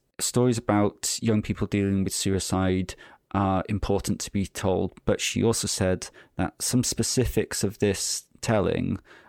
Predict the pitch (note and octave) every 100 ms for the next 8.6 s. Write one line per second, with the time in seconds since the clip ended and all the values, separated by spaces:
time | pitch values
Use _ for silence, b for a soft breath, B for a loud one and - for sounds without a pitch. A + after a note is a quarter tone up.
0 | B - G#2+ F#2+ F#2+ F#2+ F#2 - B B
1 | B - A#2 A2+ A2+ - - G#2+ - G2+
2 | G2 F#2+ F#2+ F#2 - G2+ F#2+ - - G2
3 | F#2+ - - F#2+ G2 F#2 - F#2 F#2+ -
4 | F#2 G2 G2 F#2+ G2 - b b _ _
5 | - F#2 - - - _ - A#2 A#2+ -
6 | A#2 G#2 - G#2 G2+ G2 F#2 F#2 - F#2
7 | F#2+ F2+ - - F2 - F#2 - G2 D#2+
8 | F2+ - F2 - - -